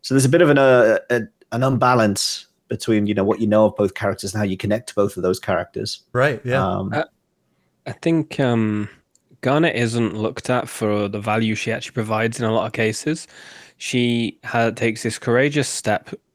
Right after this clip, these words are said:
Speaker 3: to basically change her own destiny and gets thrust into a leadership role and has to struggle internally with, "Is it my fault?"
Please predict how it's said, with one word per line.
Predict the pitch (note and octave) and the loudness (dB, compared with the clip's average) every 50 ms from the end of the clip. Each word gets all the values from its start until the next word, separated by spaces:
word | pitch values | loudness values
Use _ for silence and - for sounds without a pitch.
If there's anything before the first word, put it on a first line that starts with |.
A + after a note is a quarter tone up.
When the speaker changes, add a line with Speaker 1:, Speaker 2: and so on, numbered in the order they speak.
| _ _ | _ _
Speaker 3:
to | - - G#2 G2 G2 G2 G2 G2 F#2+ F#2 - - _ _ _ _ _ _ _ _ _ _ _ _ _ _ _ _ _ _ _ - - | -8 -6 -4 -2 -2 -2 -4 -4 -6 -8 -10 -14 _ _ _ _ _ _ _ _ _ _ _ _ _ _ _ _ _ _ _ -10 -4
basically | - G#2+ G#2 - - - - G2+ G2 | -2 -2 -2 -2 -4 -4 -4 -4 -4
change | - - A#2+ G#2+ G2+ G2 | -2 -2 -2 -2 -2 -2
her | - G#2+ F#2+ | -2 -2 0
own | G2 G2+ G2 F#2+ | 0 -2 -2 -2
destiny | G2 G2 - - - G2 F#2 E2+ F#2 - _ - - - - - - - _ _ _ | -4 -4 -4 -6 -10 -8 -8 -8 -10 -12 _ -20 -20 -20 -20 -20 -20 -20 _ _ _
and | A2+ G#2 G2 G2 G2 F#2+ F#2+ - - _ _ | -4 -2 -2 -2 -4 -6 -8 -10 -14 _ _
gets | - A#2 G2 - - - | -4 -4 -4 -4 -6 -12
thrust | - - - B2+ C3+ C3+ - - - | -12 -6 0 0 0 0 -2 -4 -4
into | - A#2+ B2+ B2 A#2+ - A#2 A2 G2 | -2 -2 0 -2 0 0 2 2 2
a | |
leadership | G2 G#2 G#2+ G#2+ A2 G#2+ - A2+ E2+ - | 2 2 0 0 -2 -2 -4 -4 -6 -4
role | - G2 F2+ F#2 F2+ - - _ - - _ _ _ _ _ _ | -6 -6 -4 -4 -6 -10 -12 _ -20 -20 _ _ _ _ _ _
and | G#2+ G#2+ G#2 G2+ G2+ G2+ F#2+ - _ _ _ - | -2 -2 0 0 -2 -4 -6 -10 _ _ _ -12
has | - - B2+ A#2+ - - | -4 -2 -2 -2 -2 -6
to | - - C3+ A#2+ A2+ A2+ A2 G#2 F#2+ - - | -4 -2 0 0 2 2 2 0 -2 -4 -6
struggle | - - - - B2 B2 A#2+ B2+ A#2+ A2+ - | -10 -12 -6 -2 -2 0 2 2 2 2 2
internally | G#2 G#2 G#2 - - A2+ A#2+ A#2 G#2+ G2+ G2 F#2+ G2 | 0 -2 -4 -2 -2 0 0 2 2 0 0 0 0
with, | G2 G2 G2 G2 - _ | 0 0 -2 -2 -4 _
"Is | - A2 G#2+ G#2+ | -4 -4 -2 -4
it | - - | -4 -6
my | G2+ G#2 G2 G2 | -4 -6 -6 -6
fault?" | - - G#2 G#2 B2+ - - | -4 -2 0 0 0 -2 -4